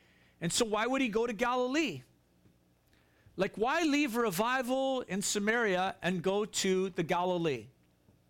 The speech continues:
where it's gonna be tough, where it's gonna be hard, where it's gonna be resistance? Well, I think, you know, you gotta zoom out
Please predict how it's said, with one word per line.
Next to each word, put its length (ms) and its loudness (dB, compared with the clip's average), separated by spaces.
where 120 0
it's 120 -4
gonna 180 0
be 100 -2
tough, 600 -4
where 100 0
it's 120 -4
gonna 180 0
be 140 -2
hard, 540 -2
where 120 2
it's 140 -2
gonna 220 0
be 380 2
resistance? 1120 -2
Well, 160 0
I 120 -2
think, 260 -6
you 120 -4
know, 80 0
you 80 0
gotta 180 0
zoom 260 -4
out 220 -2